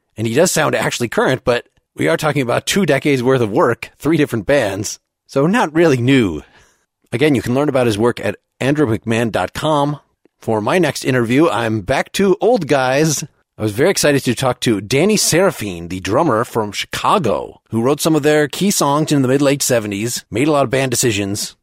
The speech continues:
He wrote a book. He's a very chatty guy. And after him, I have a couple more veteran artists that I've long wanted to talk to. I hope you will subscribe to the podcast at nakedly examined music dot com or wherever you get podcasts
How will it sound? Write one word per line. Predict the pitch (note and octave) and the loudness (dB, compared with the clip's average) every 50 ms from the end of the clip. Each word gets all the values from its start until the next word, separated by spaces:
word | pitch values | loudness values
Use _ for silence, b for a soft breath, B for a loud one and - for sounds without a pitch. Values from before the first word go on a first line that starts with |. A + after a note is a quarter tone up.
| _ _ | _ _
He | _ _ F#2+ F2+ | _ _ -8 -2
wrote | E2 A#2 D3+ D3 | 0 0 2 2
a | |
book. | C3 G2+ C3+ D#3 E3+ - | 0 0 0 0 0 -2
He's | G2+ F#2+ | -10 -8
a | E2 | -4
very | B2 C3+ D3+ | -2 -2 -2
chatty | C3+ - - D#3+ D3+ D3 D3 | -2 -2 0 0 0 0 0
guy. | B2 C3+ B2+ B2 A#2+ A#2 A#2+ B2+ - _ _ _ _ _ - | 0 0 0 0 0 -2 -2 -4 -6 _ _ _ _ _ -10
And | F#2+ | -8
after | G#2 A2 - B2+ | -8 -6 -4 -4
him, | A2 B2+ C#3+ D#3 | -2 0 0 0
I | C#3+ B2 B2+ | 0 0 0
have | C3+ C#3+ D3+ | 0 0 -2
a | |
couple | - - - - G3 F#3 | -2 -4 -4 -2 0 0
more | F#3+ G3 G#3 G#3 G3 D3+ B2 | 2 2 2 2 0 0 -2
veteran | G#2 F2+ G#2 B2+ B2+ C3+ C#3 C#3+ C3+ B2+ | -6 -4 -2 -2 0 0 0 0 0 0
artists | A#2 A2 A#2+ B2 B2+ C3 - - - - - - - _ _ _ _ | -2 -2 -2 0 0 -2 -4 -4 -6 -8 -10 -10 -12 _ _ _ _
that | - F2+ | -4 -2
I've | F2 F#2 F2+ | -2 -2 -2
long | G2+ A#2+ C3 C#3 C3 | 0 0 0 0 0
wanted | B2 B2 A#2+ - | 0 0 0 -2
to | - A#2 | -4 -4
talk | - A2+ A#2 A2 - | -2 -2 -2 -2 -2
to. | - - B2 A2 G#2+ G#2+ G2+ F#2+ _ _ _ _ _ | -2 -2 0 0 0 -2 -4 -6 _ _ _ _ _
I | - | -8
hope | - - D3+ E3 | -2 -2 -2 0
you | D3 B2 A#2+ | 0 0 0
will | A2+ | 0
subscribe | - - G#2 - - - D3+ D#3 E3+ C#3 | -2 -4 -4 -6 -2 -2 0 0 0 0
to | C3 | 0
the | A#2+ | -4
podcast | - - B2 A2+ G#2+ G2 - B2 A2 G2+ - - - - | -2 -2 -4 -4 -4 -4 -4 -4 -4 -4 -4 -8 -10 -8
at | G2+ F#2+ - - | -6 -6 -6 -6
nakedly | G2 G#2 A#2 A#2+ - G#2+ G#2 G#2 | -4 -4 -4 -4 -2 -2 -2 -2
examined | G2 E2+ F2 G#2+ A2 G#2+ G2 | -2 -2 -4 -2 -2 -2 -2
music | G2+ G#2 A2 G#2 G2 | 0 0 0 -2 -2
dot | - G#2 F#2+ | -4 -6 -6
com | - - A2+ A#2+ B2+ | -4 -4 -4 -2 -2
or | B2 A#2 C3 C#3 C#3+ | 0 2 2 2 2
wherever | C#3 B2 C3 C#3 D3+ D3 D3 | 2 2 2 2 2 0 0
you | C#3 C#3+ | 0 0
get | B2 E3 E3+ _ | 0 0 -2 _
podcasts | - - A#2+ A#2 G2+ - A2 G2 G2+ C3+ - - - - | 0 -2 -2 -2 -2 -2 -2 -2 -2 -4 -6 -8 -12 -14